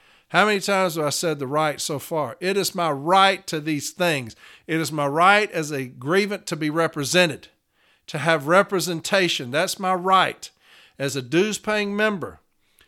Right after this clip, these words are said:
It is the shop steward's right to represent.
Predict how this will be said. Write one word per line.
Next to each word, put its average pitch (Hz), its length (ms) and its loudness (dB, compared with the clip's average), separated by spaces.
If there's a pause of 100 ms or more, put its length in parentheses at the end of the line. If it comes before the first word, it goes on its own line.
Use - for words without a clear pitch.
(220)
It 175 180 0
is 180 200 0
the 151 180 -4
shop 202 480 0
steward's 170 500 -4
right 156 640 0 (320)
to 143 140 -8
represent. 175 840 0